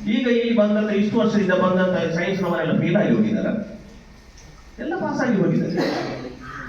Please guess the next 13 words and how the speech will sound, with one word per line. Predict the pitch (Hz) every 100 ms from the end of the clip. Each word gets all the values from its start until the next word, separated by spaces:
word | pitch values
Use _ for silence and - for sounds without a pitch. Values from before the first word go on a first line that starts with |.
| 156
ಅಂದ್ರೆ | 214 226 - - 240
ನಮಗೆ | 156 175 175
ಸಿಕ್ಕಿದಂತಹ | 208 277 247 233 220 214 220 226 - - -
ಯಾವುದೇ | 151 220 262
ಅವಕಾಶ | 233 190 175 156 139
ಅಂದ್ರೆ | 135
ಅದನ್ನು | - 160 156
ಧನಾತ್ಮಕವಾಗಿ | - 214 208 208 160 143 -
ನಾವು | - -
ತೆಗೆದುಕೊಳ್ಬೇಕು. | 107 - 104 95 90
ಒಂದು. | 87 - - - - - - - - - 202
ಎರಡನೇದಾಗಿ | 285 294 247 214 214 - 160
ಅವಕಾಶಗಳನ್ನು | 240 - 269 220 214 190 185 262